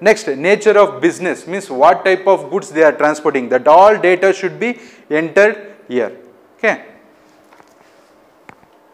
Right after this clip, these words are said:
Next, advantage of commercial vehicle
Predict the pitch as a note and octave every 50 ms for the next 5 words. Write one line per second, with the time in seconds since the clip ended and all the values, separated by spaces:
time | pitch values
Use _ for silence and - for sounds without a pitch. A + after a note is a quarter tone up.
0 | _ _ - - _ _ _ _ _ _ _ _ _ _ _ _ _ _ _ -
1 | G3 G#3+ F#3+ - - - - - - - _ _ - - - E3+ D3+ D#3+ G#3+ A3
2 | A3 A3 G#3 F#3 F#3+ G#3 G#3 G#3 - E3+ D#3+ F3+ F#3+ - - G#3 G3 F#3+ E3+ F3
3 | F3 E3+ - A3+ B3+